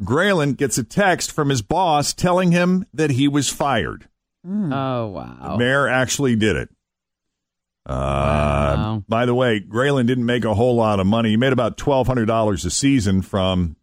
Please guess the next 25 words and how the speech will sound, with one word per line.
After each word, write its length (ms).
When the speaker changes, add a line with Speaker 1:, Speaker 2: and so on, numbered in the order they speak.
Speaker 1:
being 300
a 160
kickball 600
umpire. 600
So 680
anyway, 420
he 300
has 320
filed 500
a 140
lawsuit 840
against 560
the 60
city 520
and 100
the 40
mayor 480
for 240
abusing 680
his 220
power 640
and 180
getting 240
him 180
fired. 600